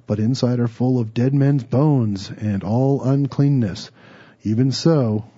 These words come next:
you also outwardly appear righteous to men, but inside you are full of hypocrisy and lawlessness." God is not impressed with the outward shows of moral superiority, and we shouldn't be either.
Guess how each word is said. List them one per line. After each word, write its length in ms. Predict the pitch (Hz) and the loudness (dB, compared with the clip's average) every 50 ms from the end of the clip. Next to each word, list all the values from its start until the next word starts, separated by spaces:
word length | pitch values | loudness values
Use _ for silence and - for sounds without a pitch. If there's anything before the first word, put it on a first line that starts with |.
| - - _ - - - | -20 -20 _ -20 -20 -14
you 560 | - 95 95 101 120 160 180 170 135 127 123 | -12 -10 -4 0 0 2 4 4 4 4 2
also 480 | 117 123 135 147 139 - - 147 143 139 | 2 2 2 0 0 2 2 2 2 2
outwardly 600 | - - 127 160 202 - 170 135 117 107 110 110 | 0 0 2 2 2 2 2 0 0 0 0 0
appear 320 | 110 117 113 - 131 127 135 | 0 -2 0 0 2 2 2
righteous 480 | 135 131 135 139 139 131 - 151 139 | 2 2 2 2 0 0 0 -2 -2
to 160 | - - 151 147 | 0 0 0 2
men, 380 | 156 165 170 165 151 147 139 | 4 4 4 4 4 2 4
but 180 | 123 131 139 147 | 2 2 0 0
inside 580 | - 196 233 247 240 - - 208 202 202 202 | 0 0 2 2 2 2 2 2 2 2 2
you 140 | 196 214 208 | 2 2 2
are 60 | 190 | 2
full 500 | 175 - - 214 208 214 220 208 202 190 | 0 -2 -2 0 2 2 2 2 2 2
of 140 | 165 143 117 | 2 0 0
hypocrisy 840 | - 143 120 - - - 165 185 185 - - 170 156 - - 196 190 190 | -2 -4 -4 -2 0 0 2 2 0 0 -2 -4 -2 0 0 2 2 2
and 160 | 180 143 117 | 2 2 2
lawlessness." 800 | 113 127 135 131 104 92 - - - 71 - - - - - - _ _ _ _ _ - - - - - - _ _ _ _ _ _ - | 2 2 2 0 0 -4 -8 -10 -12 -14 -14 -14 -16 -18 -20 -20 _ _ _ _ _ -20 -20 -20 -20 -20 -20 _ _ _ _ _ _ -2
God 180 | 117 120 147 | 0 2 2
is 100 | 180 170 | 2 2
not 160 | 180 185 165 | 2 2 2
impressed 520 | 151 160 156 - - 214 170 127 113 - - | 0 -2 -4 0 0 2 2 2 0 -2 -2
with 100 | 123 113 | -2 0
the 160 | - 120 110 | 0 -2 0
outward 320 | 104 120 131 135 147 147 | 0 0 0 2 0 0
shows 400 | 139 - - 185 170 156 139 123 | -2 0 2 4 4 4 4 2
of 140 | 123 123 110 | 0 0 2
moral 340 | 127 123 113 117 117 120 127 | 2 2 2 2 2 0 0
superiority, 960 | 123 - 113 - - 131 117 120 135 151 151 127 113 - 120 101 98 95 - - - - - - - - - _ _ - | -2 -4 -6 -2 0 2 2 4 2 2 2 0 0 0 -2 -2 -2 -4 -6 -10 -20 -20 -20 -20 -20 -20 -20 _ _ -8
and 140 | 113 107 | -6 -4
we 140 | 95 95 113 | -2 -2 -2
shouldn't 320 | 117 - 131 113 127 127 113 | 0 0 0 2 2 0 2
be 300 | 120 120 110 85 110 143 | 0 0 0 0 0 0
either. 300 | 147 123 101 87 90 | 2 2 0 -4 -6